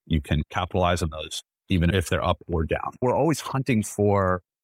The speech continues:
really big opportunities. We talked earlier about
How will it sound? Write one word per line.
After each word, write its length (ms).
really 260
big 220
opportunities. 680
We 140
talked 400
earlier 320
about 400